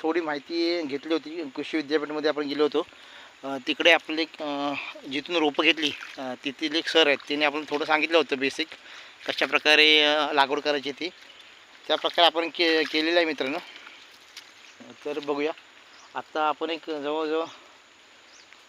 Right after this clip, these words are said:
अ, एकशे साठ ते एकशे सत्तर झाडं लावलेली आहेत.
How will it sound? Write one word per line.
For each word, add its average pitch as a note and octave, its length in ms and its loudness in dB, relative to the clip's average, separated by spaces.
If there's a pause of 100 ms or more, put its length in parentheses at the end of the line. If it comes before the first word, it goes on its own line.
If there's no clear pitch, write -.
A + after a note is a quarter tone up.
(300)
अ, - 60 -20 (920)
एकशे D3 300 -6
साठ D#3+ 220 2 (100)
ते F3 80 2
एकशे E3 200 -2
सत्तर D#3+ 300 0
झाडं D#3 220 8
लावलेली D#3 280 6
आहेत. C#3 160 0